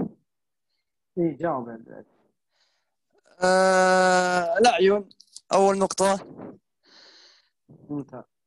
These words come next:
Speaker 2: كذلك ألم ب-، بالظهر.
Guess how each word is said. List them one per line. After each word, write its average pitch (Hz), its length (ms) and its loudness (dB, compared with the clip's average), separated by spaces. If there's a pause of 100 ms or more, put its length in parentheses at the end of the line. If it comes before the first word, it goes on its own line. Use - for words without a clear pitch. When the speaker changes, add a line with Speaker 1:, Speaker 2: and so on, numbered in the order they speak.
(3000)
Speaker 2:
كذلك 196 340 0
ألم 214 320 -2
ب-، 180 440 -10
بالظهر. 175 540 -8